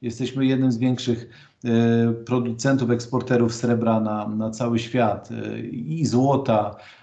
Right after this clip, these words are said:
e, i tytanu, e, więc, e,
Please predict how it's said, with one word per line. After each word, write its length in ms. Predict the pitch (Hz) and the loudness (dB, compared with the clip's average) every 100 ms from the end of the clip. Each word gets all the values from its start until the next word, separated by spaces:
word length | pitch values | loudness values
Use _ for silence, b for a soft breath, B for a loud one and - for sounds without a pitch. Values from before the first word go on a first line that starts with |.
| - | -6
e, 160 | 117 | -2
i 120 | 117 151 | 0 0
tytanu, 840 | - 143 151 143 127 120 110 - B B B | 0 2 4 4 4 2 0 -4 B B B
e, 360 | 117 117 117 117 | -2 2 2 2
więc, 400 | 127 127 127 | 2 0 0
e, 40 | 131 | -2